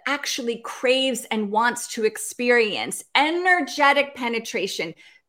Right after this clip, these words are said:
big experiences with the masculine, we can put ourselves in those situations without being fully conscious that there's part of our shadow or part of our unconscious that's sort of in the driver's seat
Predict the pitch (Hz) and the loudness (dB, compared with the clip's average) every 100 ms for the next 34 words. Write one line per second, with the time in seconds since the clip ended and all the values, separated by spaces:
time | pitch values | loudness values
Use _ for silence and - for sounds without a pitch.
0 | 196 - 302 320 294 311 - - 277 269 | -16 -6 -2 0 0 -4 -8 -4 -2 0
1 | 262 247 254 247 233 226 233 220 214 220 | 0 -2 2 2 2 -2 0 2 2 2
2 | - - 277 285 294 311 - _ _ 233 | -6 -6 -2 0 -2 -4 -12 _ _ -8
3 | 247 269 247 330 349 339 320 311 294 254 | -4 -6 -4 -2 -2 -2 0 0 0 -2
4 | 247 247 262 - 262 254 254 254 220 220 | -2 -4 -8 -6 -2 -2 -2 -6 -6 -6
5 | - - _ 240 247 - 262 285 - 262 | -12 -20 _ 2 2 6 6 6 2 -2
6 | 240 - - 269 254 254 - 262 269 269 | -4 -4 -2 -2 -2 -8 -12 -2 -2 -2
7 | - 180 190 - - _ _ _ 208 233 | -2 -2 -2 -6 -10 _ _ _ 6 8
8 | 214 - - 196 240 233 - - - - | 8 2 -4 4 4 4 -6 -20 -12 -4
9 | 254 254 233 220 214 - 226 226 233 190 | 0 2 2 2 0 -2 -2 0 0 0
10 | 160 220 - 226 233 226 214 214 226 - | -2 -4 -4 -2 0 2 0 0 -2 -2
11 | 262 254 226 220 - 233 - 247 226 - | -4 -2 -2 -2 -2 -4 -2 -2 -2 0
12 | 254 254 214 220 208 226 240 247 - - | 0 2 0 0 4 4 4 0 2 0
13 | 190 180 - | 0 -4 -8